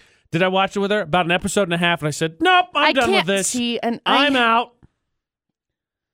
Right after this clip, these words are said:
Speaker 2: I have a hard time with the, like, haunted movies. You know what I mean?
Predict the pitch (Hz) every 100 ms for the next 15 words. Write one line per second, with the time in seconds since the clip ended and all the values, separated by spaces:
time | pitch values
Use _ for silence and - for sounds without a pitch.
0 | - 302 302 370 339 262 254 220 226 214
1 | 208 190 190 - 175 196 185 175 170 170
2 | 170 _ _ _ _ _ _ _ _ _
3 | _ _ _ _ _ _ _ _ _ _
4 | _ 220 214 196 - 202 190 202 180 175
5 | 165 139 151 - - - 202 196 190 185
6 | 185